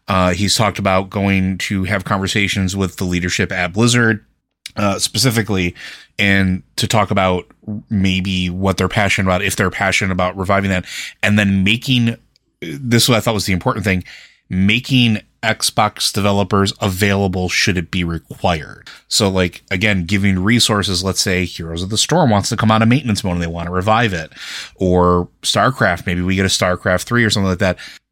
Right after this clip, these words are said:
The, these are possibilities that are now on the table. There, nothing has been confirmed, uh, but I think it's really, really interesting to, to hear sort of that,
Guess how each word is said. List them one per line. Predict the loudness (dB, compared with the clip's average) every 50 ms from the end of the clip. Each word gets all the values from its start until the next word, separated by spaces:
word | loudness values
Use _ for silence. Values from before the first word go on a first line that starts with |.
| _
The, | -10 -8 -2 2 4 4 6 6 4 4 2 -2 -4
these | -10 -4 0 2 2 4 4
are | 2 0
possibilities | 0 0 0 2 2 0 0 0 0 2 2 2 2 2 2 0 0 0
that | 0 0
are | 0 0 -2 -4 -10 -14 _
now | -4 -2 0 2 2 2 2 2 0 -2
on | -2 0 0 2 2 0 -2
the | -4 -6
table. | -6 -2 0 0 0 -2 -6 -14 _ _ -4
There, | -2 0
nothing | 2 2 2 4 4 4
has | 4 4
been | 4 2 0 2
confirmed, | 2 2 0 2 0 2 2 2 0 0 -4 -8 -10 -12 -14 -16 -20 -20 -20 -20 -20 _ _ _
uh, | -2 0 2 4 4 2 0
but | 0 0 0 2 2
I | 2
think | 2 0 0 0
it's | 0 -2 -2
really, | -2 0 2 2 2 0 -2 -4 -8 -10 -8
really | -6 -4 -2 -2 -2 -2 -2
interesting | -4 -2 -2 -2 0 0 0 0 0 0 0 -2 -2 0
to, | -2 -2 -2
to | -4 -4 -8 -8
hear | -6 -4 -2 0 2 2 0
sort | 0 -2 -2 -2 -2
of | -2 -2 -2
that, | -2 0 0 -2 -4 -6 -8 _